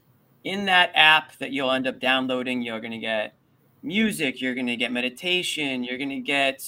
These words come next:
um, stories, you know, sleep stories, you're gonna get soundscapes. You want a little rain coming down, right? You know, rain hitting the roof. You know, maybe you grew up with a little, uh, uh, little rain hitting the roof of your, of your childhood home, and, you know, that takes you back. You know, like, those are the things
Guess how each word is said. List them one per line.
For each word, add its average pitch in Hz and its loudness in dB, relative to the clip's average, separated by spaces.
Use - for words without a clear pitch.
um, 120 -2
stories, 175 2
you 127 -8
know, 117 -8
sleep 226 -4
stories, 139 -6
you're 151 -6
gonna 170 -2
get 165 0
soundscapes. 165 0
You 127 -8
want 143 -4
a 156 -6
little 156 -4
rain 170 2
coming 127 -6
down, 113 -2
right? 143 2
You 143 -6
know, 143 -4
rain 160 2
hitting 165 -6
the 160 -6
roof. 156 -2
You 135 -6
know, 131 -2
maybe 151 -2
you 160 -6
grew 165 0
up 180 6
with 147 -8
a 151 -6
little, 151 -2
uh, 143 4
uh, 127 4
little 165 0
rain 165 4
hitting 165 -6
the 156 -2
roof 175 -4
of 151 -2
your, 151 -6
of 147 -4
your 143 -4
childhood 160 4
home, 160 2
and, 139 -4
you 143 -2
know, 139 -2
that 147 -2
takes 165 -6
you 143 -6
back. 131 4
You 139 -10
know, 151 -4
like, 165 -2
those 208 -2
are 247 -6
the 220 -2
things 185 0